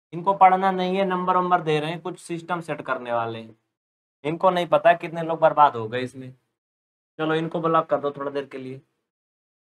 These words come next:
मतलब hold कर दो बस। अब क्या करेंगे?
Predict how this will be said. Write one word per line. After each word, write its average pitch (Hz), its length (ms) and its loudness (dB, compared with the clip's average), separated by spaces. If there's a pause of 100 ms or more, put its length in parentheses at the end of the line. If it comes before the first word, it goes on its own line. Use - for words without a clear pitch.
(220)
मतलब 156 280 -2
hold 156 280 2
कर 120 140 0
दो 117 100 -6
बस। 107 260 -14 (1000)
अब 165 160 4
क्या 202 140 10
करेंगे? 196 520 6